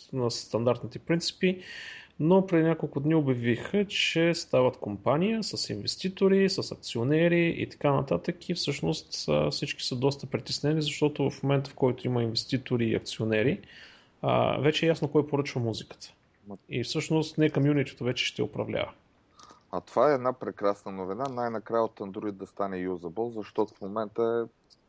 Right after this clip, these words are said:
Speaker 1: Хайде, моля
Speaker 2: пъле-,
Speaker 1: се.
Speaker 2: пълен шит.
Speaker 1: Хайде, моля се, кога си виждал ти последно Android?
Speaker 2: Ми, преди петнайсет минути. <laughs> Ама това е
Speaker 1: Е,
Speaker 2: една
Speaker 1: добре.
Speaker 2: отделна тема. А, това
Speaker 1: Шит.
Speaker 2: сериоз-, това сериозно е много добре. А,
Speaker 1: Значи, кое му е добрето?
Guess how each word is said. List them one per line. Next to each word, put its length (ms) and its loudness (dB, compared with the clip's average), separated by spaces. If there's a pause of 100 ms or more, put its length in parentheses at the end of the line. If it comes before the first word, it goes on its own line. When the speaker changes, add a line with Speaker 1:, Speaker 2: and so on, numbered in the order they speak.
(640)
Speaker 1:
Хайде, 140 -6
моля 120 -2
Speaker 2:
пъле-, 200 6
Speaker 1:
се. 240 -8 (100)
Speaker 2:
пълен 280 4
шит. 260 -10 (600)
Speaker 1:
Хайде, 240 0
моля 280 -2
се, 140 -4
кога 160 2
си 160 -4
виждал 220 0
ти 160 -12
последно 420 -2
Android? 360 -8
Speaker 2:
Ми, 260 -4
преди 340 0
петнайсет 540 -2
минути. 300 -8 (160)
<laughs> 140 -18
Ама 200 -8
това 200 0
е 20 8
Speaker 1:
Е, 40 8
Speaker 2:
една 120 4
Speaker 1:
добре. 120 4 (120)
Speaker 2:
отделна 340 -2
тема. 360 -2 (560)
А, 500 2
това 240 0
Speaker 1:
Шит. 80 -6
Speaker 2:
сериоз-, 400 2
това 240 0
сериозно 460 -2
е 40 -8
много 280 -6
добре. 260 -14 (380)
А, 280 -4 (120)
Speaker 1:
Значи, 280 -4
кое 140 6
му 140 6
е 40 6
добрето? 440 0